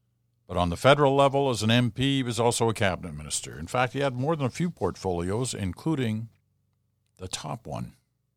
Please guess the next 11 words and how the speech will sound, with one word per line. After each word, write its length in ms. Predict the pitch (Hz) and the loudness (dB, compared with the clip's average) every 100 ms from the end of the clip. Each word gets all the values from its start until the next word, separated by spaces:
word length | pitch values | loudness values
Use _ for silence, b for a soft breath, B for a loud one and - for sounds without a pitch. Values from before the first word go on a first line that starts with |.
| _ _ _ _ _ _ | _ _ _ _ _ _
for 140 | - | -10
many 240 | 82 82 76 | -6 -6 -8
people, 480 | 101 90 98 120 123 _ _ _ _ _ _ _ _ _ _ _ _ | -8 -10 -10 -12 -12 _ _ _ _ _ _ _ _ _ _ _ _
short 280 | - 107 92 | -4 -2 0
of 140 | 85 80 | -2 -4
being 260 | 90 78 | -4 -4
prime 240 | - 92 85 | -2 -2 0
minister. 520 | 98 113 - 160 156 - | -2 -4 -8 -10 -12 -14
The 80 | |
top 360 | - 120 120 - | -8 -4 -4 -4
one 300 | 113 110 | -6 -6